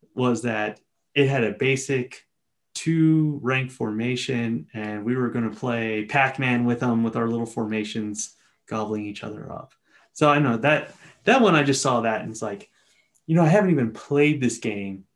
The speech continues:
and you're playing with the full fundamental core mechanics, which are now gonna be spread over multiple books. So now I gotta bring multiple books with me,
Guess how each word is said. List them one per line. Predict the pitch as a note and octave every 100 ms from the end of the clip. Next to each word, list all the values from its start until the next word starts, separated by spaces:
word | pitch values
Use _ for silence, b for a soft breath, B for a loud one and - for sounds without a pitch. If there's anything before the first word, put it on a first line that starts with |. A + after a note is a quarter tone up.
| -
and | A#2+
you're | A2+
playing | - C3 B2+
with | B2
the | A2
full | - D3 C#3+ C#3 -
fundamental | E3 E3 D#3 C#3
core | C3+ - D3
mechanics, | B2+ A2+ C3 A#2+ G#2 G2+ - - _ _ _ _ _
which | C#3 C#3
are | D3
now | C#3 D#3+
gonna | D#3
be | D3
spread | C#3 - C#3
over | C3+ B2+
multiple | C3+ D3 F3+ G3 - C3
books. | B2+ D3+ A2+ -
So | - -
now | C3+ E3
I | F#3
gotta | E3+ C#3+
bring | C#3 C3+
multiple | C3 E3+ F3 D#3+ C#3
books | D3+ D3+ -
with | A2+ G#2+
me, | G#2+ G2 G2